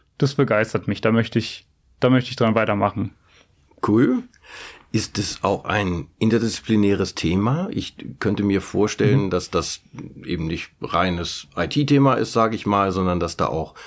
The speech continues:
Speaker 2: Pädagogik, Psychologie,
Speaker 1: Ja.
Speaker 2: andere Disziplinen mit reinspielen?
Speaker 1: Ja, auf jeden Fall, auf jeden Fall. Und das ist auch was, was, ähm,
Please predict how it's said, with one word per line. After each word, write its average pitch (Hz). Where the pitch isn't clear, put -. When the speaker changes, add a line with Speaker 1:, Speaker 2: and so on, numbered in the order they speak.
Speaker 2:
Pädagogik, 101
Psychologie, 101
Speaker 1:
Ja. -
Speaker 2:
andere 101
Disziplinen 101
mit 95
reinspielen? 107
Speaker 1:
Ja, 131
auf 131
jeden 135
Fall, 117
auf 117
jeden 123
Fall. 120
Und 117
das 123
ist 123
auch 123
was, 127
was, 127
ähm, 117